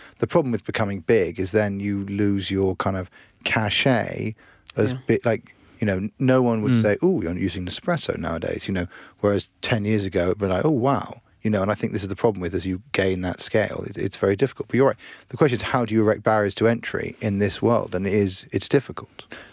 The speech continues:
Speaker 3: I mean, I think with Fever-Tree, 'cause I actually met Charles right at the beginning of my s-, sort of drinks journey when he just launched Fever-Tree. And I think they had about a four or five year runway of, of, of n-, no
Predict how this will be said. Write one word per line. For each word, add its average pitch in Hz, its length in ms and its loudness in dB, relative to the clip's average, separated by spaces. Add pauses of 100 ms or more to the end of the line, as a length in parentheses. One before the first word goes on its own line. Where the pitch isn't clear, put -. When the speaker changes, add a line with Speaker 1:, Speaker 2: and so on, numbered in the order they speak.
(140)
Speaker 3:
I 160 40 -4
mean, 156 160 0
I - 20 -2
think - 380 -2
with 135 160 2
Fever-Tree, 110 640 2 (480)
'cause - 140 0
I 120 80 2
actually 117 180 0
met 110 220 2
Charles 101 640 -2 (180)
right 113 280 2
at 104 80 0
the 101 40 -4
beginning 101 280 0
of 95 80 -2
my 98 160 2
s-, - 160 -4 (100)
sort - 200 -2
of 92 40 -12
drinks 104 420 -2
journey 107 540 -4
when 101 120 -2
he 101 100 -2
just 101 200 0
launched 101 260 -2
Fever-Tree. 101 580 -4 (220)
And 104 500 -2
I - 60 -12
think - 200 -8
they 160 100 -4
had 120 180 -4
about 104 280 -4
a 113 40 -14
four - 220 -4
or 113 60 0
five 110 320 -4
year 104 400 -2
runway 101 600 -2 (140)
of, 110 360 -6
of, 117 460 -10
of 117 360 -10
n-, 120 140 -2
no 110 420 2